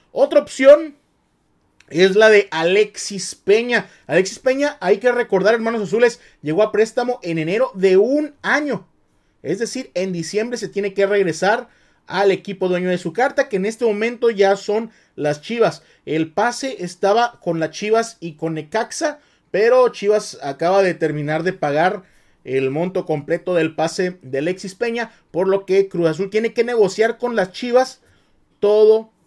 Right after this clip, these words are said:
el precio. Y el precio es alto. Hay que recordar que Chivas lo compró en la era de cuando llegó Peláez a soltar billetazos.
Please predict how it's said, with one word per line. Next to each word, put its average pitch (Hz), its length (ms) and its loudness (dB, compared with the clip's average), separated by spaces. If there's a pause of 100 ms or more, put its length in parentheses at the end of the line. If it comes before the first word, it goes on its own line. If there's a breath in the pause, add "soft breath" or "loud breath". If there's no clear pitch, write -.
(260)
el 139 300 -4
precio. 151 540 -2 (280 soft breath)
Y 143 220 -8
el 143 120 -6
precio 208 360 -4
es - 120 -8
alto. 214 360 -2
Hay 151 100 -2
que 196 120 -2
recordar 190 440 -2
que - 80 -16
Chivas 247 320 0
lo 240 160 0
compró 156 580 -2 (220)
en 139 220 -6
la 127 140 -4
era 185 180 2
de 226 100 6
cuando 156 240 -4
llegó 147 240 -2
Peláez 214 420 2
a 214 60 -8
soltar 165 320 -6
billetazos. 214 720 -8